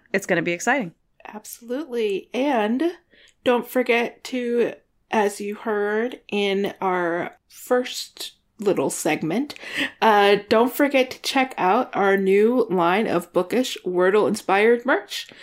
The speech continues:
Speaker 2: We have mugs, t-shirts, hoodies, and more. And it's a temporary campaign.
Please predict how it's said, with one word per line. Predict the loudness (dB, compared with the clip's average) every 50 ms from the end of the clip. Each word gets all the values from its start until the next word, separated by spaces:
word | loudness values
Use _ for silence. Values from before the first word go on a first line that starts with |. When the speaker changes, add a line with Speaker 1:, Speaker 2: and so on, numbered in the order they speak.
| -20 -20 -20 -18 _ 0
Speaker 2:
We | 4 4 4
have | 4 2 2 0 0 0 2
mugs, | 2 4 4 2 0 -4 -6
t-shirts, | -4 -4 -4 -2 0 0 0 -2 -2 -2
hoodies, | -2 0 0 0 0 -2 -4 -6 -8
and | -6 -4 -4 -2 -2 -2 0
more. | 0 0 0 0 0 -2 -4 -6 -8 -4
And | -2 -2 0 0 0
it's | -2 -2 -2
a | -2 -2
temporary | -2 -2 0 0 2 4 4 4 6 6 4 4
campaign. | 2 -2 -2 -2 -2 -2 -4 -6 -8 -8 -12 -18